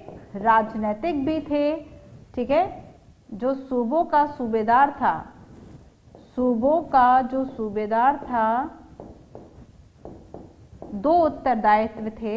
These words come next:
एक तो सैनिक, दूसरा राजनैतिक, ठीक है। फर्स्ट साम्राज्य की बात कर ली। Second हम देखते हैं इसमें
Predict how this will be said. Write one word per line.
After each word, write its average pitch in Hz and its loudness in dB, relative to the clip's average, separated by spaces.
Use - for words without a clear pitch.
एक 185 -10
तो 190 -8
सैनिक, 247 -4
दूसरा 208 -4
राजनैतिक, - -10
ठीक - -20
है। 285 -8
फर्स्ट 370 2
साम्राज्य 202 -2
की 226 -6
बात 185 -4
कर 185 -6
ली। 160 -10
Second 370 2
हम 330 2
देखते 262 4
हैं 311 2
इसमें 262 -4